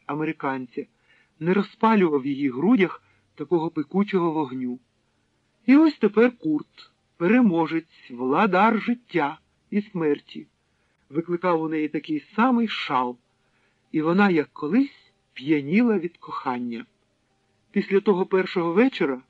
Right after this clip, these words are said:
гауптштурмфюрер більше не привозив її до своєї квартири. Він сам щоразу несподівано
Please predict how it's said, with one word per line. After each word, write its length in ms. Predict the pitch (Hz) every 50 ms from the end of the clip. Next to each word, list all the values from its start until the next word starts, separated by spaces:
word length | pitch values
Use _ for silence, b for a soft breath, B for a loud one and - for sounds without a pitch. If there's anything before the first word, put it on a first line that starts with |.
| _ -
гауптштурмфюрер 1080 | 139 170 175 170 - - - - - 180 165 160 143 - - - 226 247 247 226 214 185
більше 340 | 151 170 185 175 - - 180
не 120 | 180 190
привозив 540 | - 226 190 175 165 160 151 135 143 147 139
її 240 | 143 143 143 147 139
до 120 | 143 147
своєї 420 | - - 151 147 151 147 147 147
квартири. 640 | 143 - 156 156 151 - - 151 143 139 135 131 131 _ _ _ _ _ _ _ _ _ _ _ _ _ _
Він 260 | 156 180 202 202 208 208 -
сам 240 | - 220 196 156 143
щоразу 560 | 131 - - - 156 156 160 151 147 135 147
несподівано 840 | 143 147 143 - - _ 147 139 127 147 208 262 247 214 170 143 127